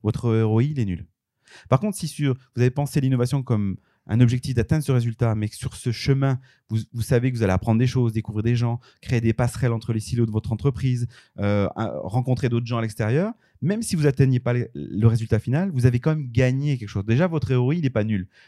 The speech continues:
Vous avez gagné en connaissances, vous avez gagné en agilité ou en ag-, en engagement. Donc,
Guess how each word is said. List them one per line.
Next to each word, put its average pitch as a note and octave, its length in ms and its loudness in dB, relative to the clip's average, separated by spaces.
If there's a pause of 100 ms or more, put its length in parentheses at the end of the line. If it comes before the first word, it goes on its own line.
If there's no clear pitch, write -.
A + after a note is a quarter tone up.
(120)
Vous G#2+ 120 -2
avez G2 140 2
gagné G2+ 200 0
en F#2+ 60 -4
connaissances, G#2 520 -4
vous A#2 60 -4
avez F#2+ 80 0
gagné G2+ 180 -2
en G2+ 80 -4
agilité G2+ 640 -6
ou A2+ 140 -4
en G#2+ 100 -2
ag-, G#2 300 -6
en G#2+ 160 -4
engagement. G2+ 400 -6 (400)
Donc, A#2+ 180 -2